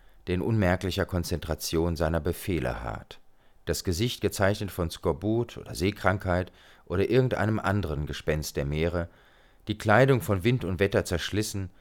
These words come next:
die Geisteskraft von den Strapazen der Reise um ihr Selbstvertrauen gebracht, äonenweit entfernt von seiner Frau und seinen Kindern oder irgendjemandem sonst, der ihm beistehen könnte,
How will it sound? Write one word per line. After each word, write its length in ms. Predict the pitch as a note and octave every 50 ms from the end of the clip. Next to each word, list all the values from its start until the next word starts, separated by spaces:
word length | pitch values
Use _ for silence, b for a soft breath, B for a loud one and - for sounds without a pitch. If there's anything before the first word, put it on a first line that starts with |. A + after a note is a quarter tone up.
| b b b b b b b -
die 80 | E2+
Geisteskraft 880 | - - D#2 G2+ A#2 - - G#2+ G2 - - - - F#2+ G#2 G#2+ - -
von 160 | - - F2+
den 120 | E2+ D#2+ D#2
Strapazen 720 | - - - F2 - - - F2 F2 F2+ - - - F#2+
der 160 | E2+ D#2 C2
Reise 300 | C#2+ D#2 F2 F#2+ F#2+ G2+
um 80 | E2
ihr 100 | E2 D#2+
Selbstvertrauen 800 | C#2 D#2 F2 F#2+ G2 - - F#2+ F2+ - - F2 E2 E2 E2 F2
gebracht, 500 | D#2+ E2+ - F2 E2+ E2+ E2+ - - - _ b b b b b b b b -
äonenweit 880 | A2+ A#2+ A#2+ B2 C3 C#3+ D#3 D3+ C3+ A#2+ A2 G2 G2+ G#2+ A#2+ A2+ - -
entfernt 560 | F#2 F#2 - - - G#2 F#2+ G2+ A2+ A2+ -
von 160 | - F#2 D#2+
seiner 220 | F2 E2 E2 E2
Frau 360 | D#2+ - - - F2+ F#2+ A2 G#2
und 80 | F#2
seinen 260 | - F2+ D#2 D#2 D2+
Kindern 400 | - - A#2 A#2 A2 A2 G#2 G2+ F#2+ B B B B B B B B
oder 220 | - G#2 G#2+ -
irgendjemandem 720 | - A#2+ C3 C3+ B2+ - G#2 A2 B2 B2 A2 G#2+ G#2+ G#2+ G#2
sonst, 580 | F#2 G2+ G#2 A2 A2+ F#2 - - - - - -
der 80 | F#2
ihm 120 | E2 E2+ E2
beistehen 540 | E2 E2+ F#2 F#2+ F2+ - - D#2+ D2+ D2+
könnte, 440 | - - D#2+ D2+ D2+ - F#2+ F2 F2